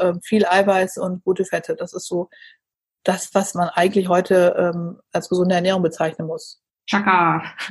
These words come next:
Speaker 1: Ja, so ist es. Also das ist einfach klare Wissenschaft und das messe ich und dann wird da umgestellt und dann, äh, so lebe ich aber auch, ja.
Speaker 2: Mhm. Ja, ja, ich auch. Mhm.
Speaker 1: Ja.
Speaker 2: Wow, das war ja ein Feuerwerk der Informationen.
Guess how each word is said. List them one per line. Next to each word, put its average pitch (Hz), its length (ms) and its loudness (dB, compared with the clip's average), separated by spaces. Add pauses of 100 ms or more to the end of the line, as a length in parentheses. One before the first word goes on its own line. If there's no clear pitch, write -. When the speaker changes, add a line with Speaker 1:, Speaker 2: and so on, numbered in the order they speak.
(320)
Speaker 1:
Ja, 233 200 4
so 202 120 -2
ist - 140 2
es. - 380 -4
Also 185 200 4
das 190 140 -4
ist - 260 -14
einfach 208 200 2
klare 220 320 2
Wissenschaft 254 500 0
und 196 160 -8
das 190 200 -10
messe 226 340 2
ich 277 160 -4
und 226 180 -2
dann 208 220 2
wird 202 100 -2
da 202 60 4
umgestellt 214 560 2
und 208 100 -2
dann, 196 260 -2 (160)
äh, 185 200 -2 (100)
so 196 140 -2
lebe 220 200 4
ich 226 120 -2
aber 175 200 -2
auch, 151 200 -12 (220)
ja. 180 320 -6
Speaker 2:
Mhm. 202 120 -2 (220)
Ja, 190 100 -2
ja, 185 140 2
ich 180 100 -2
auch. 175 280 0 (340)
Mhm. 180 320 -8
Speaker 1:
Ja. 202 60 -10 (300)
Speaker 2:
Wow, 196 520 2
das 220 240 -2
war 226 160 2
ja 214 160 2
ein 208 180 2
Feuerwerk 247 640 0
der 269 160 2
Informationen. 240 1040 2